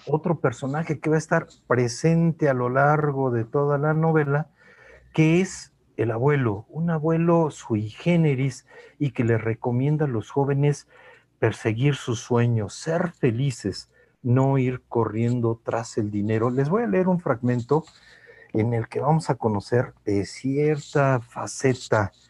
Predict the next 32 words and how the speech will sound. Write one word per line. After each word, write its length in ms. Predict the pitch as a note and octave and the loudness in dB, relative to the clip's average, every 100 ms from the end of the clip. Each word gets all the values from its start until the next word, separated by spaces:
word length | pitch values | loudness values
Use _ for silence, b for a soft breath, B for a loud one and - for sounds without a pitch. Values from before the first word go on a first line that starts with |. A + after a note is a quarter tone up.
| b b b _ - | b b b _ -6
eh, 340 | G2 F#2+ F#2+ F#2+ | 0 2 2 0
del 260 | C3+ C3 | 0 2
abuelo. 680 | A#2 G2+ A2+ B2+ A#2 F#2 - | 0 2 2 4 2 0 -2
Eh, 80 | A#2+ | -4
repito, 560 | G2 G#2 - B2+ B2 - | -2 -2 -2 -2 -2 -4
este, 380 | C3 - E3+ C3 | -8 -2 0 0
este 200 | - D#3+ | -4 -4
abuelo 300 | C#3 D3 D3 | 0 0 2
va 80 | D3 | 0
a 20 | |
estar 240 | - D3 | 0 -4
presente 1040 | - C3 A2 - D3+ E3 E3 - C#3 C#3 B B B B | 0 -2 -2 0 4 6 4 2 0 0 B B B B
a 120 | - A2 | -8 -4
lo 200 | A#2+ A#2+ | -4 -2
largo 680 | C#3+ E3 E3 E3 D3 C#3 | 0 2 4 2 2 2
de 140 | A#2+ A2 | 2 0
toda 320 | - D3+ D3+ | 0 0 2
la 120 | C3+ | 2
novela, 380 | A#2 A#2 B2+ B2+ | 2 2 2 2
va 140 | A#2+ | 2
a 40 | C#3+ | 0
dejar 380 | C#3+ - C#3 C3 | -2 0 0 2
huella 500 | B2+ C#3 A#2+ F#2+ - _ _ _ _ _ - | 2 0 2 -2 -4 _ _ _ _ _ 2
en 140 | E3+ | 2
los 140 | E3 | 2
personajes 800 | - B2 - A2 A#2+ A#2+ B2+ - G2 | 0 -4 -2 -2 0 -2 -6 -8 -4
y 140 | F#2+ | -2
en 120 | F#2+ | -2
nosotros 540 | F2+ E2+ C#3 - F#2 - | -4 -2 -4 -4 -10 -10
también. 440 | E2+ F#2+ A#2 A2 - _ _ _ _ B B B B B B B B B B - _ _ | -8 -2 0 -2 -8 _ _ _ _ B B B B B B B B B B -20 _ _
"Lo 160 | D#3+ E3+ | 4 4
intenté", 680 | E3 F3+ E3 G#3 G3 B2+ | 4 2 2 2 2 0